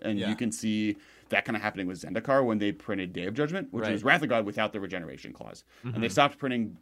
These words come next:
Speaker 1: destroy target creature they can't regenerate 'cause it makes regenerate not matter,
Speaker 2: Right.
Speaker 1: and it's, like, a stupid ability then. But then over the last two years, they've kinda made a concerted effort to just stop making regeneration cards 'cause it's such a weird ability,
Speaker 2: Right.
Speaker 1: or at least tournament playable ones.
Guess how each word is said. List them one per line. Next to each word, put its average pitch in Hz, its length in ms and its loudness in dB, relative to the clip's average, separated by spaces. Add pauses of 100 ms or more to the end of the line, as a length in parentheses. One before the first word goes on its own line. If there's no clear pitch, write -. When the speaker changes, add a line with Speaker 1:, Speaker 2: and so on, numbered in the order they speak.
(120)
Speaker 1:
destroy 120 340 -2
target 110 280 0
creature 101 360 -2
they 95 140 -2
can't - 240 -8
regenerate 90 460 -4
'cause 110 160 -8
it - 160 -8
makes 117 460 -2
regenerate 98 640 -4 (420)
not 107 280 -6
matter, 233 460 0 (100)
Speaker 2:
Right. 113 220 -2
Speaker 1:
and 104 160 2
it's, - 120 -8
like, 104 140 0
a 104 60 0
stupid 98 320 -6
ability 92 400 -2
then. 82 260 -4 (280)
But 131 120 4
then 135 540 4 (420)
over 139 220 6
the 120 100 2
last 139 300 4
two 208 300 8
years, 127 480 6
they've 117 200 2
kinda 131 200 2
made 123 120 6
a 117 60 4
concerted 113 320 2
effort 107 240 0
to 107 100 -6
just 113 160 -4
stop 107 240 -2
making 110 260 -2
regeneration 95 540 -4
cards 185 320 0
'cause 117 140 -4
it's - 160 -6
such 131 220 -2
a 139 60 4
weird 113 420 2
ability, 110 540 2
Speaker 2:
Right. 127 280 0
Speaker 1:
or 123 60 6
at 135 80 8
least 143 200 2
tournament 120 340 0
playable 110 440 2
ones. 170 320 0